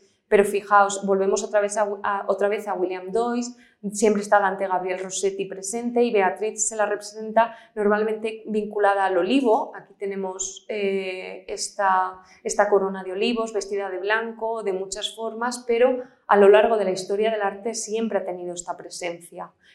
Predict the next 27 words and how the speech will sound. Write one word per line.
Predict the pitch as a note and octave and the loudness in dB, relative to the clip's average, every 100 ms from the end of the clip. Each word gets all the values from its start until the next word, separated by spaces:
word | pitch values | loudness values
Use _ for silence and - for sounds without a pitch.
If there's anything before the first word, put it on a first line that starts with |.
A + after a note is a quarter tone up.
| _ | _
con | - F#3 | 2 4
un | F3+ F3+ | 4 0
libro, | A3 A3+ G#3+ A3 G#3+ | 0 0 2 2 2
Dillon | G3 F#3 F#3 | 0 0 -2
rel-, | F#3+ F#3 F#3 F#3 | -6 -6 -8 -6
Dillon, | F3+ F#3 F3+ F3+ F#3 - | -6 -6 -6 -10 -12 -2
eh, | G3+ F#3 F#3 F3+ F#3 - | 0 0 -4 -8 -12 -12
la, | G#3 G3 F#3 F3+ F3+ F3 F3 F3 F3+ _ _ _ _ | -4 0 2 2 0 -4 -10 -14 -18 _ _ _ _
la | - G3+ F#3+ F3+ F3+ F3+ | 6 8 8 6 2 -2
representa | F#3 F#3+ G3 G3 | -4 -2 -4 -4
cabizbaja, | F#3+ F#3 F3+ F3+ G#3 A#3 G#3+ G#3+ G#3 G#3+ - - | -2 -2 -4 4 6 6 2 -2 -2 -2 -10 -8
con | - F#3 F3 | 2 2 2
flores, | - G#3+ A3+ A3 G#3+ G#3+ A3 - - | 0 0 2 0 0 -2 -4 -10 -8
es | - G3 | -4 0
decir, | G#3 G3+ F#3+ F#3+ | 0 2 0 0
no | G#3+ A3+ C4+ | 0 4 4
lleva | C4 A#3 G3+ | 4 2 0
mucha | F#3 G3 G3 | 0 -2 -4
iconografía, | G3 F#3+ F#3 F#3+ F3+ F3+ G#3 G3 | -8 -8 -6 -6 -6 -4 -2 -2
no | F#3 | -2
llevan | G3 G3 F#3+ | -4 -4 -6
mucha | G3 | -8
iconografía | G3 F#3+ F#3 F#3 F#3 A3 F#3+ | -10 -10 -10 -10 -6 -4 -2
los | F3 | -4
retratos | F3 E3 G3+ G3+ E3+ E3 - - | -6 -2 -2 -2 -6 -8 -10 -2
de | F#3+ F#3+ F#3+ | 2 2 2
Beatrice, | F#3 A#3+ A#3 G#3 G#3 A#3 A#3+ | 0 0 0 -6 -6 -10 -12